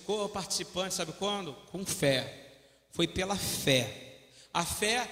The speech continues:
é a base do relacionamento com Deus, amém, irmãos? A fé é a base, do,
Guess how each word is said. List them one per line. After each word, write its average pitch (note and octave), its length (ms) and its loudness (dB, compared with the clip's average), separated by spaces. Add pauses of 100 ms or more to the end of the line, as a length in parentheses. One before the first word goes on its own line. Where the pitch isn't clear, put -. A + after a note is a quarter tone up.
(140)
é F#3+ 80 6
a G3 80 6
base F3+ 380 0
do E3+ 80 -10
relacionamento D#3+ 720 -2
com F3 160 -6
Deus, C#3+ 320 2
amém, E3 300 0
irmãos? C3 500 -4 (800)
A E3+ 140 6
fé A#3+ 460 4
é G#3 80 2
a G3+ 100 4
base, F#3+ 340 0
do, G3+ 100 -8